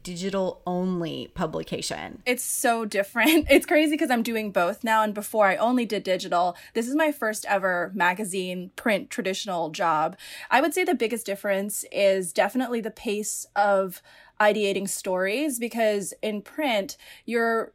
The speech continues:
Speaker 2: literally thinking six months or more ahead. And right now I'm working on January, February, and the March issues.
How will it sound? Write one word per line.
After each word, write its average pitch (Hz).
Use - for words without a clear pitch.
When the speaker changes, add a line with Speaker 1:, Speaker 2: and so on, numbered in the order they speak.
Speaker 2:
literally 247
thinking 214
six -
months 202
or 196
more 185
ahead. 175
And 180
right 214
now 196
I'm 190
working 196
on 180
January, 190
February, 180
and 214
the 196
March 175
issues. 185